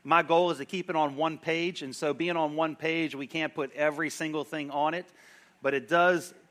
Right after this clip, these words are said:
capture the high-level items, and we did go ahead and do it for the year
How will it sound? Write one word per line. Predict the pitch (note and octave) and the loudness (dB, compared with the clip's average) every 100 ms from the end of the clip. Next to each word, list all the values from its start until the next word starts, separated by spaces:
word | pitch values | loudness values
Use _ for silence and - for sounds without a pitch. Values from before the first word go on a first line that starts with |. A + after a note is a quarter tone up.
| _ _ - | _ _ -6
capture | E3+ E3 E3+ - F3+ E3 C#3+ _ _ _ _ | 4 4 4 2 2 2 0 _ _ _ _
the | C3+ | -2
high-level | C3 D#3+ E3 F3 E3+ F3 F3 | 0 4 4 4 2 2 2
items, | D#3+ E3+ F3 F3 C#3+ | 4 4 2 -4 -4
and | C#3+ | -4
we | D3 | -6
did | C3 F3 F#3 | -2 0 0
go | F#3+ F3 | 0 0
ahead | E3 | 0
and | D3+ | -2
do | B2+ E3+ F3 | -2 0 0
it | F3 - - _ | -2 -10 -20 _
for | - - E3+ E3+ D3+ | -18 -2 4 4 4
the | C3+ | -2
year | B2+ D#3 F3 F3+ | -4 -2 2 0